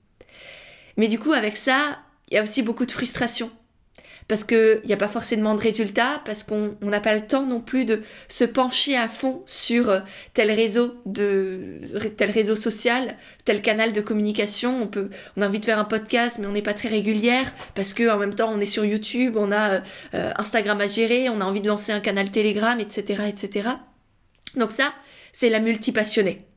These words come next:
Vraiment. Celle qui est un peu partout et nulle part à la fois et qui ne voit pas vraiment les résultats alors qu'elle fait plein de choses.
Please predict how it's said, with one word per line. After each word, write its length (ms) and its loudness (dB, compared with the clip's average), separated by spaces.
Vraiment. 440 0
Celle 320 -2
qui 200 0
est 40 8
un 100 2
peu 140 2
partout 420 2
et 220 6
nulle 200 2
part 180 0
à 60 2
la 100 2
fois 280 2
et 80 0
qui 280 -8
ne 80 4
voit 180 4
pas 160 2
vraiment 260 0
les 100 4
résultats 440 0
alors 440 2
qu'elle 160 0
fait 120 -2
plein 180 -4
de 60 -8
choses. 340 -6